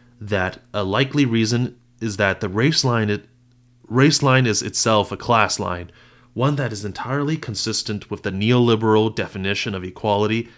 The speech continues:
and democracy. It reflects the social position of those positioned to benefit from the view that the market is a just, effective, or even acceptable system for rewarding talent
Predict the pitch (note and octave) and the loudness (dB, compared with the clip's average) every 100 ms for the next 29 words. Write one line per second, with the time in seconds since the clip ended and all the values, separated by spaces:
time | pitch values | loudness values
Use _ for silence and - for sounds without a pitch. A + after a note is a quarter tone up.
0 | _ _ - G#2+ F2 F#2 F#2 F2 E2 - | _ _ -4 -2 -2 -2 -2 -4 -8 -10
1 | - _ _ _ _ _ _ _ - D3 | -12 _ _ _ _ _ _ _ -2 -2
2 | C3+ D3+ D#3 - A#2 - D#3 D#3+ F3+ B2+ | 0 -2 -2 -4 -6 0 0 0 -4 -4
3 | A2+ A#2 C3+ B2+ G2 G2 G#2 G2 - G2 | -4 -4 -2 -4 -4 -2 -2 -2 -6 -6
4 | G#2+ B2 C#3 C#3 C3 _ - G#2+ F#2 G2+ | -4 -4 -4 -6 -8 _ -8 -6 -2 -2
5 | G#2+ A#2 - G#2 F#2+ F2+ G#2 A#2 A#2 G2+ | -2 -4 -4 -6 -6 -4 0 0 -2 -6
6 | F#2 F#2 G2+ - G2+ F2 - - G#3+ - | -6 -4 -4 -4 -6 -8 -4 2 2 2
7 | - - _ _ _ _ A2 - B2+ B2+ | -4 -10 _ _ _ _ -8 -2 -2 -2
8 | F#2+ F2+ E2+ _ _ C3+ E3+ E3 C3 - | -10 -10 -12 _ _ -2 0 0 -2 -2
9 | B2 - G2+ G2+ - A2 G#2 F#2 G2 F#2+ | -4 -4 -6 -4 -4 -4 -6 -6 -4 -2
10 | F#2 G2+ G#2+ G#2 - G#2 G#2 G#2+ | 0 0 0 -2 -2 -2 0 -2